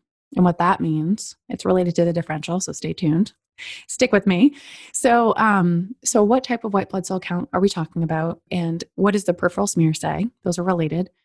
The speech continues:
How high are we actually talking here? Like, you can really break down when to freak out based on how high this is. And then the third piece is whether or not they have any symptoms. And I think one of the things, if I can, if you can walk away with this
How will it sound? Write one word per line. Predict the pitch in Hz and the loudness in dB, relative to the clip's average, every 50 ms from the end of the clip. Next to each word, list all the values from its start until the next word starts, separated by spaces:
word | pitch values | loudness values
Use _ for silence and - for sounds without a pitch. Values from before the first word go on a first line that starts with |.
| _ _ _ _ _ _ - | _ _ _ _ _ _ -4
How | - 254 262 302 311 | 0 2 2 2 2
high | - - 220 220 233 262 | 0 0 0 2 4 4
are | 262 247 | 4 4
we | 220 196 - | 2 2 0
actually | - 180 208 - - - 233 196 | -2 -6 -6 -6 -6 -4 -2 -4
talking | - - 165 165 - - 165 160 160 | -2 0 -2 -2 -2 -2 -2 -2 -2
here? | 156 160 151 147 147 - - | -2 -6 -6 -6 -6 -4 -2
Like, | 180 175 170 - | -2 -2 -2 0
you | 185 196 220 220 | 4 4 4 4
can | - 254 240 208 196 | 4 2 2 2 4
really | 226 247 277 294 285 277 240 | 6 6 6 6 6 2 2
break | 185 214 196 196 196 - | 2 2 0 0 0 -4
down | - 185 175 175 180 190 202 202 | -6 -4 -4 -2 0 2 2 2
when | 175 185 180 185 | 2 0 0 -2
to | - 202 | -4 -6
freak | 190 - - 196 180 175 - | -8 -4 -2 -2 -2 -2 -2
out | 156 160 170 233 262 262 - _ - - - _ - 208 | 0 2 4 4 4 2 0 _ -20 -20 -20 _ 0 2
based | 208 262 262 247 226 - 214 | 4 4 4 2 2 2 2
on | 247 226 | 4 4
how | 226 208 240 208 214 | 4 4 2 2 2
high | 190 208 196 170 175 175 | 2 2 2 2 0 -2
this | 175 180 165 - | -4 -4 -6 -6
is. | - - - - 208 - - - _ _ - - - - - _ - | -8 -8 -6 -6 -6 -6 -10 -12 _ _ -20 -20 -20 -20 -20 _ 4
And | - 240 | 6 8
then | 262 277 262 | 8 10 8
the | 269 294 285 | 8 6 4
third | - 359 370 403 415 403 370 381 - | 4 4 6 6 6 4 4 2 -2
piece | - 196 170 170 185 208 - - - - | -4 -4 -2 0 0 -2 -2 -4 -4 0
is | - 220 202 | 0 2 2
whether | 196 196 196 202 208 220 | 4 2 2 4 4 2
or | 220 | 4
not | 190 170 175 | 2 2 0
they | - 214 | -2 -6
have | 202 - 170 170 165 - | -4 -2 -2 -4 -2 -2
any | - 233 | -2 -2
symptoms. | 247 - 302 330 320 330 170 156 - - 180 190 - - - _ _ - - _ _ _ _ - | 2 4 4 4 4 4 2 0 0 -2 -4 -6 -6 -10 -14 _ _ -20 -20 _ _ _ _ 4
And | 220 254 | 4 6
I | 254 269 | 6 6
think | 262 302 302 302 | 8 8 8 8
one | 285 254 262 277 294 | 8 6 8 8 8
of | 294 | 6
the | 269 | 6
things, | 269 254 233 214 | 4 2 2 2
if | 214 - | 2 0
I | 190 | 0
can, | 190 - 196 - | 0 -2 -4 -8
if | 202 - | -4 -6
you | 214 - | -4 -2
can | 208 196 | 0 2
walk | 185 185 - | 2 0 2
away | - 180 175 202 240 262 254 | 2 2 4 4 4 6 4
with | 233 214 | 4 4
this | - 185 175 | 2 0 -2